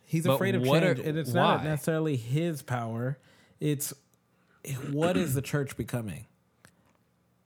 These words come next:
Speaker 1: What is
Speaker 2: Okay.
Speaker 1: society becoming? What is the church's voice in society? And how is that changing? And according to him, he is seeing the change of church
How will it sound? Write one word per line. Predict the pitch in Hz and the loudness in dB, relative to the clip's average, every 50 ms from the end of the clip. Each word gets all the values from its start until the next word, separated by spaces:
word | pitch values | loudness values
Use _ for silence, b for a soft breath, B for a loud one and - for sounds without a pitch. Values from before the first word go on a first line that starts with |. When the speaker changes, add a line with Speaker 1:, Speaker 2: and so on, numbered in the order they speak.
| _ _ _ _ _ _ | _ _ _ _ _ _
Speaker 1:
What | - 135 147 165 165 | -4 -2 0 2 2
is | 165 135 127 | 0 2 2
Speaker 2:
Okay. | 110 | 2
Speaker 1:
society | 104 113 - 147 151 156 156 151 | 2 2 2 2 2 0 0 0
becoming? | 135 123 123 - - 123 117 113 110 110 113 | 0 -2 -2 -2 -4 -4 -4 -4 -4 -4 -2
What | 123 147 160 | 0 0 0
is | 175 165 139 - | 0 -2 -2 -4
the | - 135 127 | -4 -6 -6
church's | - - 156 160 160 143 - 156 151 143 139 131 117 113 | -2 0 0 0 0 0 -2 0 0 2 2 0 -2 -4
voice | 110 117 120 131 131 123 113 107 - - - - | -4 -2 0 2 2 2 0 -2 -6 -6 -6 -6
in | 139 135 127 123 | -4 -4 -4 -4
society? | - - 104 - 127 123 120 117 113 107 107 107 107 113 - b b b b b b b b | -4 -6 -4 -4 -2 -2 -2 -2 -2 -2 -4 -4 -4 -6 -8 b b b b b b b b
And | 139 131 127 123 123 - - | -2 0 0 0 -2 -4 -6
how | - - - - 151 160 160 160 | -12 -8 -4 0 0 2 2 2
is | 147 131 123 | 2 2 2
that | 131 127 113 - | 0 0 0 -2
changing? | - 135 127 123 113 98 92 73 65 - _ b b b b b b b b | 0 0 0 0 0 -4 -6 -8 -8 -12 _ b b b b b b b b
And | 131 131 | -2 -2
according | 123 - - 160 170 180 175 156 | -2 0 0 0 0 0 -2 -2
to | 147 139 | -2 0
him, | 131 156 165 160 139 | 0 2 0 0 0
he | 135 143 143 | 0 0 0
is | 135 120 | 0 -2
seeing | - - 151 156 156 151 147 143 127 113 | -4 -4 -4 -4 -4 -2 -4 -4 -4 -4
the | 113 117 107 | -6 -6 -8
change | - - 147 151 160 165 165 156 143 | -8 -4 -4 -2 -2 -2 -2 -2 -2
of | 127 117 139 120 - | -2 -2 -2 -2 -2
church | - 135 131 127 123 123 - - | 0 0 0 0 0 -4 -8 -14